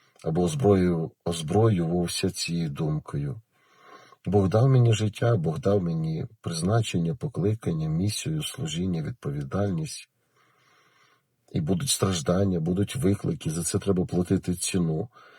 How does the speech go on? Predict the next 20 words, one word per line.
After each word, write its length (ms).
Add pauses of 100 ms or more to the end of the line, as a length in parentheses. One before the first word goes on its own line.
(240)
І 100
в 80
будь-який 540
сезон, 680
що 240
би 180
не 140
було, 420
які 300
б 120
люди, 440
які 300
б 80
обставини, 720
які 260 (160)
іспити, 540
великани, 800
істукани, 840 (420)
зради, 880 (460)
наклепи, 960